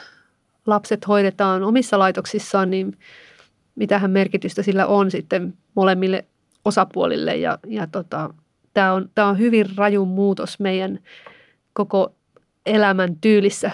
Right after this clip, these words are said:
mikä on ihan muutamassa vuosikymmenessä tapahtunut. Et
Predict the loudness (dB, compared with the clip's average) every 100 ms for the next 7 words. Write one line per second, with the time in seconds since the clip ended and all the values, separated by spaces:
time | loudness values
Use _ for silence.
0 | -6 -4 0 2 2 2 2 2 0 -2
1 | -4 -4 -2 -2 -4 -6 -4 -6 -6 -8
2 | -6 -4 -6 -6 -12 -10 -10